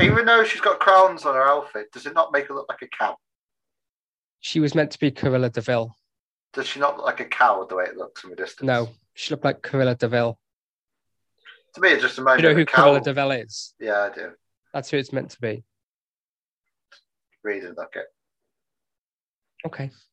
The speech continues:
Speaker 1: Um, Asuka won by Rhea's destruction against Charlotte.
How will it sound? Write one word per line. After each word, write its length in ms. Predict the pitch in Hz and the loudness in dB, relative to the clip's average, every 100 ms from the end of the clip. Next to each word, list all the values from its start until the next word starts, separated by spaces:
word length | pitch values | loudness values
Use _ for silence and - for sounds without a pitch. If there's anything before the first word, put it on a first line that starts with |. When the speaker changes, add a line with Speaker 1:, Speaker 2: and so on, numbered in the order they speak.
| _ _ _ - _ _ _ _ _ - | _ _ _ -20 _ _ _ _ _ 4
Speaker 1:
Um, 680 | 143 156 165 170 170 156 _ _ - - - _ _ _ _ _ _ _ _ _ _ _ _ _ _ _ _ - | 8 8 8 6 2 -10 _ _ -18 -18 -18 _ _ _ _ _ _ _ _ _ _ _ _ _ _ _ _ -2
Asuka 380 | 143 - 147 139 | -2 0 0 4
won 480 | 147 147 147 147 - - | 6 4 2 -8 -10 4
by 680 | 143 135 135 135 131 131 - _ - | 6 8 6 6 4 0 -8 _ -6
Rhea's 300 | 160 156 - | -4 -4 -6
destruction 640 | - 151 151 - 147 151 - _ _ _ _ _ _ _ _ - | -6 0 0 0 -4 -4 -10 _ _ _ _ _ _ _ _ -10
against 240 | 139 139 | -8 -8
Charlotte. 360 | - 139 160 170 | 0 2 2 0